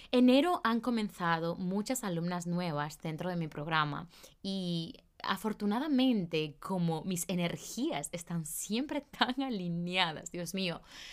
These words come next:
no puedo explicar, cuanto mejor me va, mejor me va. Eh,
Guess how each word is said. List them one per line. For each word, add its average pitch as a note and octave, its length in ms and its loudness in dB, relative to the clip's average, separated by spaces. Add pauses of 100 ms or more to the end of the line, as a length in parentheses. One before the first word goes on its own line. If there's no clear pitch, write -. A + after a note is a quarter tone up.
(260)
no A3 160 4
puedo D#4 160 4
explicar, G3 800 2 (180)
cuanto G3+ 420 2
mejor F#3+ 500 2
me D4+ 160 4
va, A3 420 6
mejor G3 840 6
me F3+ 220 2
va. D#3+ 300 4 (380)
Eh, - 280 -10